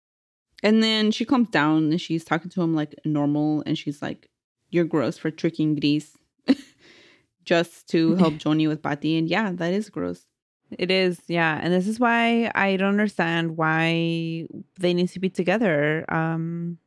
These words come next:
Speaker 1: And I don't understand why the novela keeps pushing them, like, as a couple.
Speaker 2: <sighs>
Speaker 1: Um, 'cause he's disgusting. He should be alone forever.
Speaker 2: Yeah. Yeah.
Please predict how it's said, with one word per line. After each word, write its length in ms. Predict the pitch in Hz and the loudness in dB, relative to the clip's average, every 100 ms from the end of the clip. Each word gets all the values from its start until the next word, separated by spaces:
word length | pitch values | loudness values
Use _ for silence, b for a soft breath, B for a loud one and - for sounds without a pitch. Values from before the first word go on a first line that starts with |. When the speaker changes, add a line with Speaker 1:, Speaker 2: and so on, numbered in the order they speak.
| _ _ | _ _
Speaker 1:
And 300 | 220 233 233 | 0 2 2
I 60 | - | 2
don't 140 | 262 262 | 0 2
understand 460 | 240 220 190 185 | 0 0 0 0
why 80 | 185 | 0
the 80 | 185 | 0
novela 280 | 170 170 170 | 0 -2 -4
keeps 180 | - 175 | -8 -12
pushing 380 | - 170 - 160 | -6 -4 -2 -4
them, 180 | 151 | -2
like, 160 | 156 160 | -4 -4
as 160 | 175 - | -6 -6
a 40 | |
couple. 460 | 185 180 185 220 277 | -4 -4 -4 -2 -4
Speaker 2:
<sighs> 60 | B B B B - | B B B B -2
Speaker 1:
Um, 320 | 175 160 160 | 0 2 0
'cause 340 | - 165 156 - | 0 0 -2 -6
he's 220 | 190 226 | -2 0
disgusting. 480 | 233 233 185 190 180 | 2 0 -2 -2 0
He 100 | 185 | 0
should 140 | 175 170 | -2 -4
be 80 | |
alone 260 | 165 156 151 | -2 0 -2
forever. 420 | - - - - - _ _ _ _ _ _ | -4 -8 -6 -8 -10 _ _ _ _ _ _
Speaker 2:
Yeah. 240 | 226 220 180 _ _ _ _ | -2 -2 -4 _ _ _ _
Yeah. 200 | 190 | -6